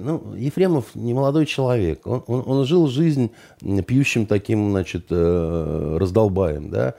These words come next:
И, и он привык, что так можно, как бы, да. Потом вве-, вводит новый закон, да, который вот, ну, всё это делает, э, очень, очень, э,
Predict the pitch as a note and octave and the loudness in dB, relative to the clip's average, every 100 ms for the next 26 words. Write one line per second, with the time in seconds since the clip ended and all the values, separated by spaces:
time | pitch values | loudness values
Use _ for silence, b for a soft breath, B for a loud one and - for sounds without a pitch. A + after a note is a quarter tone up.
0 | b b b - G#2 G#2 C3+ D#3+ F#3 G#3+ | b b b -6 -4 0 0 2 2 2
1 | F#3 - - C#3 D3+ C#3+ D#2+ D2 C#2+ D#2+ | 0 -2 -4 0 2 2 0 -6 -10 -10
2 | - F#2+ C#3 C#3 B2 G3 E3+ D3 D#3+ B2+ | -8 0 2 2 2 2 0 2 0 0
3 | D#3 F#3 D#3 G#3 G#3 E3 G2+ G2+ - E2+ | 0 0 2 2 4 4 2 0 0 -4
4 | D#2 G2+ A2+ G2 G2+ E2 D2+ G#2+ E2 b | 0 0 0 -2 0 0 0 0 -2 b
5 | b b D#2 F#2+ F#2+ A#2+ F#2+ F#2+ G#2 G2 | b b -8 -6 0 2 2 2 2 2
6 | E2 D#2+ E2+ E2+ F2 E2+ E2+ E2 D#2+ F2 | 2 -2 -4 -2 -2 -2 -4 -4 -4 -4
7 | F2+ F2+ F#2+ F#2+ F2 D#2+ D#2 D#2 D2+ | -2 -2 -4 -4 -4 -2 -4 -4 -6